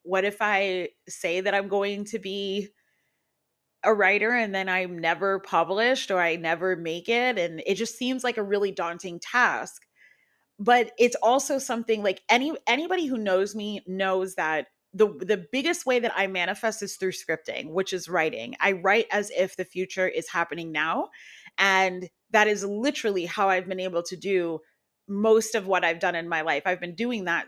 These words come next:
since before I even knew that that was a practice. Um, so I was, I would say probably around eleven or twelve is when I just started making up these stories, and then my stories would come true,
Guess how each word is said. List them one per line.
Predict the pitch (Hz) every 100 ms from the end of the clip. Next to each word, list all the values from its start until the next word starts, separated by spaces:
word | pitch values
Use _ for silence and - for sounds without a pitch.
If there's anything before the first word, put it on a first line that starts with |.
| -
since | - 202 185
before | - 185 202
I | 185
even | 180 180 180
knew | 180 175
that | 165 180
that | 160
was | 156 165
a |
practice. | - 190 165 - 120 175 - - - - -
Um, | 185 175 165 160 160 _ _ -
so | - 185 175 -
I | 175
was, | 180 165 - - 113
I | 175
would | 185
say | - 185
probably | - 220 233 185 185
around | 175 170
eleven | 170 175 170 165
or | 151
twelve | - 208 170
is | 170
when | 180 165
I | 160
just | 175
started | - 165 160 180
making | 180 190 226 220
up | 226
these | 247 247 226
stories, | - - 240 220 208 208 - _ _
and | 160 170
then | 170
my | 170
stories | - 247 254 208
would | 180 -
come | 180 170
true, | 185 160 185